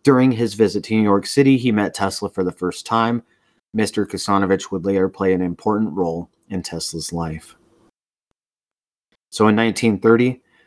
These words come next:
Tesla moves to Gov Clinton. Tesla was asked to leave the Hotel Pennsylvania after residents complained about the droppings from his flying rats,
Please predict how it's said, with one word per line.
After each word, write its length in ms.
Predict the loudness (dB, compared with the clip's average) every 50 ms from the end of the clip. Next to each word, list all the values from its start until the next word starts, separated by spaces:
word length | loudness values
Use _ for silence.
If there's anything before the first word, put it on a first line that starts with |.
| _ _ _ _ _ 0
Tesla 280 | 0 2 2 4 6
moves 380 | 6 8 8 6 6 4 -2 -10 -12 _ -8
to 440 | 0 2 4 4 4 2 0 -2 -4 _ _ _ _ _ _ _ _ _ _ _ _ _ _ _ _ _ _ _ _ _ _ _ _ _ _ _ _ _ _ _ _ _ _ _ _ _ _ _ _ _ _ _ _ _ _ _ _ _ _ _ _ 0
Gov 220 | 2 2 2 0 -2
Clinton. 500 | 0 4 4 4 4 4 2 0 -2 _ _ _ _ _ _ _ _ _ _ _ _ _ _ -18 -18 -18 -18 -20 -20 -20 -20 -20 -20 -20 _ _ _ _
Tesla 240 | 2 4 4 6 6
was 140 | 6 6 6
asked 200 | 4 2 2 0
to 60 | 0 4
leave 180 | 4 4 6
the 60 | 6
Hotel 280 | 4 4 4 2 0 0
Pennsylvania 580 | 0 -2 -4 -2 -4 -4 -2 -2 0 0 0 -2
after 300 | -2 -2 -4 -4 -2 2
residents 400 | 2 2 2 0 -4 -4 -4 -6
complained 420 | -8 -8 -4 0 0 2 2 2
about 240 | 2 2 0 0 0
the 60 | -4
droppings 500 | 0 2 2 2 2 0 -2 -4 -4 -4
from 180 | -4 -4 -2 -2
his 140 | -2 -4
flying 340 | -4 -2 -2 0 0 -2 -2
rats, 520 | -2 -2 0 0 0 -2 -4 -8 -10 -10